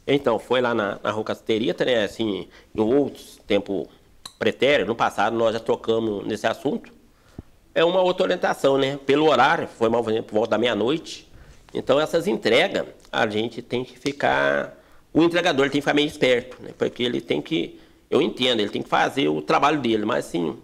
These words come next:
fazer uma, como eu disse, uma leitura de ambiente. Ô, seu Lara, será que compensa eu ir nesse endereço entregar uma pizza? Entendeu? Será que eu precisava ir nesse endereço com quinhentos reais no bolso? Teria que ser só o dinheiro do troco, isso seria a lógica.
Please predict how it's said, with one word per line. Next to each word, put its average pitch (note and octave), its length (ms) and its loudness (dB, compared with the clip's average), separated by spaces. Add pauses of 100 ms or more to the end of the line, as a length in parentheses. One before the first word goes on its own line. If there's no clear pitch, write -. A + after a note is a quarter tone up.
fazer A#3 220 2
uma, A#3+ 380 2 (480)
como C#3 200 2
eu B2 80 0
disse, A#2 180 -4
uma C#3+ 80 2
leitura D#3+ 300 -2
de D3+ 80 2
ambiente. A2 480 -2 (180)
Ô, - 100 2
seu D3+ 200 0
Lara, B2 200 2
será D3 200 -4
que - 60 -12
compensa C#3 380 -2
eu C3 40 0
ir B2+ 40 -2
nesse A#2+ 200 -6
endereço A2+ 320 -2
entregar G#2 220 -2
uma F#2+ 100 -2
pizza? - 360 -10 (540)
Entendeu? A#2 320 0 (240)
Será D3+ 220 0
que F3+ 60 -10
eu - 20 -12
precisava C3+ 320 0
ir C3+ 40 -2
nesse B2 220 -4
endereço A#2+ 440 0
com C3 120 -4
quinhentos - 260 -4
reais A#2 240 0
no G2+ 80 -6
bolso? B2 280 -4 (880)
Teria A#2 180 -2
que - 80 -14
ser C3 140 -4
só C3+ 120 -2
o C#3+ 60 0
dinheiro B2+ 240 -2
do - 60 -6
troco, B2 280 0
isso C3 120 -4
seria D#3 180 2
a F#3+ 40 2
lógica. A#2 440 0